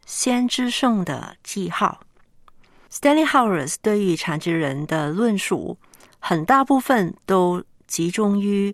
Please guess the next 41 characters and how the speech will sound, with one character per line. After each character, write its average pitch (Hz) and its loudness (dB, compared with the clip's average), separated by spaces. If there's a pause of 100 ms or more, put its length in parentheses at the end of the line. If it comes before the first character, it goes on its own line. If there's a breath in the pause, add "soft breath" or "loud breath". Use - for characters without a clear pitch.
(200 loud breath)
智 247 -2
力 240 0
障 208 0
碍 185 -2
的 139 -10
人 131 -10
士。 - -4 (1000 soft breath)
他 220 0
认 202 2
为 127 -6 (560 soft breath)
智 220 -2
力 208 0
障 202 2
碍 190 0
的 165 -8
人 135 -6
士 156 -2
是 - -6
神 165 -2 (400 soft breath)
摆 - -2
放 220 -2
在 214 0
我 147 -4
们 131 -8
当 190 -2
中 196 -4 (360 soft breath)
先 247 0
知 240 -2
性 226 -2
的 139 -10
记 175 -6
号， - -4 (840 soft breath)
提 233 2
醒 220 2
我 185 4
们 143 -6 (480)
不 156 -2
要 220 2
再 190 0
活 151 -2
在 151 -2